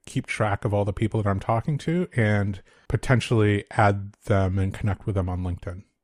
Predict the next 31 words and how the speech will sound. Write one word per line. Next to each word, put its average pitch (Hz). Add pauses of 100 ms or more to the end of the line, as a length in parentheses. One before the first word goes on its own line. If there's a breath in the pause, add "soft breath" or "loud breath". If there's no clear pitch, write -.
Generally, 113 (340)
if 131 (120)
the 120
bare 127
minimum 123
of 107
what 110
I'll 104
do 107
is 101
connect -
with 98
them 98
on 95
LinkedIn 95 (120)
or 101
send 98
them 98
a -
message 95
on 90
LinkedIn 90
and 90
say, 90
"Thank 87
you 92
very 90
much 87
for -
your 92
time 92